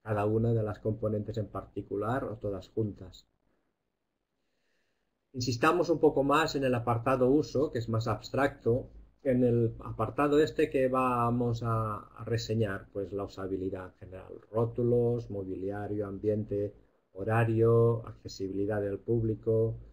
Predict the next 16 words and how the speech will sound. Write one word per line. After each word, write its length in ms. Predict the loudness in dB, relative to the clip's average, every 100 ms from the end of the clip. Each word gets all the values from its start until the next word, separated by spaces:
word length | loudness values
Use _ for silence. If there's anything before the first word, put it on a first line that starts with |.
| _ _
las 180 | -4 -2
ventajas 760 | -2 -2 0 0 0 -4 -4
para 200 | -6 -8
el 100 | -6
usuario. 680 | -6 -6 -4 -2 -2 -4 -6 -10 _ _ _ _
Y 160 | -4 0
de 140 | 0
aquí 380 | 0 4 4 4
también 440 | 0 2 2 2
saldrá, 480 | -2 -2 -2 0 0
pues, 220 | 0 -2 2
todas 300 | 4 6 4
las 180 | 2
ideas 320 | -2 -2 -2 -2
de 80 |
marketing 800 | -2 -4 -4 -6 -6 -6 -6 -8